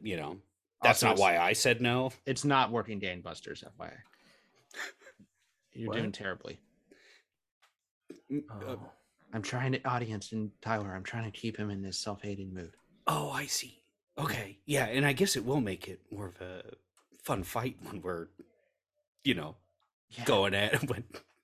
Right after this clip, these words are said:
Speaker 1: when he's watching me kiss my
Speaker 2: In fact, I should cast you up in rever-, in reverse. I'm gonna do that now. All right. And,
Speaker 1: Thank you.
Speaker 2: uh, Tyler, man, you're looking good today. I mean, you're so much better than Nick.
Speaker 1: Thank you.
Speaker 3: What?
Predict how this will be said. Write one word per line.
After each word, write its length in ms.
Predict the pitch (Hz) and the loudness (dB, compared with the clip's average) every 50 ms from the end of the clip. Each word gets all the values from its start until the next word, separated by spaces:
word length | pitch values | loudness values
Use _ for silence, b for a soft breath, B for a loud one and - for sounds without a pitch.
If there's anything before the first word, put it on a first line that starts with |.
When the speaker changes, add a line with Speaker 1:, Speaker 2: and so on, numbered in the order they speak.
| _ _ | _ _
Speaker 1:
when 160 | - 135 113 | 2 2 4
he's 160 | 110 98 - | 4 2 2
watching 340 | 98 107 117 127 - - 113 | 2 4 4 4 2 0 -2
me 160 | 107 101 - - - | -4 -6 -8 -10 -8
kiss 360 | - - 123 113 - - - | -4 -2 -2 0 -2 -2 -2
my 400 | 113 101 101 104 92 98 113 - - _ _ - | -2 -2 0 -2 -2 -4 -4 -8 -12 _ _ -12
Speaker 2:
In 120 | 92 135 | -10 -10
fact, 320 | - - 139 127 120 - - | -2 0 2 2 2 2 -2
I 60 | 113 | -4
should 180 | - - 120 113 | -4 -4 -4 -2
cast 320 | 123 120 117 - - - | -2 -2 -2 -2 -4 -4
you 220 | 117 117 117 117 113 | -2 -2 0 0 0
up 240 | 104 101 98 - - | 0 -2 -2 -4 -6
in 140 | 104 104 101 | -6 -6 -6
rever-, 320 | 101 95 104 101 107 - - | -6 -6 -6 -6 -8 -8 -10
in 220 | 113 110 107 107 101 | -10 -8 -6 -6 -6
reverse. 220 | 101 101 101 - - | -8 -8 -8 -6 -6
I'm 100 | 117 113 | -4 -2
gonna 120 | 120 117 107 | -2 -2 -2
do 120 | 113 107 | -4 -4
that 120 | 95 87 | -6 -6
now. 100 | 90 80 | -8 -10
All 100 | - - | -10 -10
right. 80 | 95 - - b b b b b b b - | -10 -12 -12 b b b b b b b 2
And, 160 | 151 143 139 | 2 4 6
Speaker 1:
Thank 20 | 139 | 8
you. 40 | 131 | 6
Speaker 2:
uh, 100 | 127 110 | 6 6
Tyler, 500 | - - - 143 170 196 196 160 127 113 | 4 2 2 4 4 4 6 4 4 2
man, 360 | 110 117 113 107 101 98 95 98 | 2 0 -2 -2 -4 -6 -6 -4
you're 180 | 117 139 165 | 0 0 2
looking 240 | 190 202 170 143 120 | 2 2 0 0 0
good 180 | 107 131 156 - | 0 0 -2 -2
today. 340 | - - - 98 92 90 87 | -4 -6 -4 -4 -2 -2 -2
I 80 | 92 92 | -4 -4
mean, 380 | 98 101 104 104 101 95 90 87 - - _ _ _ _ _ _ _ _ _ | -4 -6 -6 -6 -6 -8 -10 -14 -18 -20 _ _ _ _ _ _ _ _ _
you're 140 | - 113 117 | -10 -8 -8
so 220 | - - - 131 151 | -6 -2 0 0 2
much 180 | 151 123 - - | 0 0 -2 -2
better 200 | 113 101 92 82 | -2 -2 -2 -2
than 120 | 85 82 | -6 -8
Nick. 240 | 78 78 - - - _ _ _ _ _ _ _ _ - | -10 -12 -14 -16 -20 _ _ _ _ _ _ _ _ 4
Speaker 1:
Thank 220 | 370 403 427 339 | 6 8 8 10
you. 80 | - - | 10 10
Speaker 3:
What? 380 | 226 285 - - - - - | 10 10 10 8 6 2 0